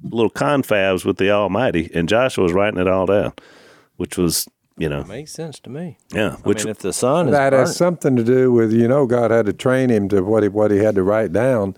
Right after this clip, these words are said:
Speaker 1: Right.
Speaker 3: But he was speaking through a, a human being, and, and you say, "Well, which one he picks?" Said, "Oh, Moses." Moses is the one that wrote all this down,
Speaker 1: Wow.
Speaker 3: you know, on the creation and all. Everybody get, not a living,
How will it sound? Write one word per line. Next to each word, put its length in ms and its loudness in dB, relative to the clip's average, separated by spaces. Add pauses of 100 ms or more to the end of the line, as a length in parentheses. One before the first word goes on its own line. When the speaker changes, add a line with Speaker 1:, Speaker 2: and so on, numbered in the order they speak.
(140)
Speaker 1:
Right. 320 -2
Speaker 3:
But 220 -10
he 180 0
was 140 -2
speaking 400 -2
through 260 2 (540)
a, 80 -16
a 40 -10
human 380 0
being, 460 2 (440)
and, 280 -12
and 360 -8 (220)
you 320 -6
say, 240 -4
"Well, 200 -8 (280)
which 220 -6
one 100 -2
he 80 4
picks?" 300 -2
Said, 100 -2
"Oh, 140 2
Moses." 480 -2
Moses 320 -2
is 100 -6
the 60 -4
one 140 -2
that 80 -6
wrote 240 0
all 180 0
this 160 -6
down, 420 -6
Speaker 1:
Wow. 60 -20 (340)
Speaker 3:
you 80 -12
know, 120 -4
on 100 -6
the 80 -8
creation 560 -2
and 100 -6
all. 140 -2
Everybody 440 -6
get, 280 -20 (120)
not 320 -16
a 40 -20
living, 480 -10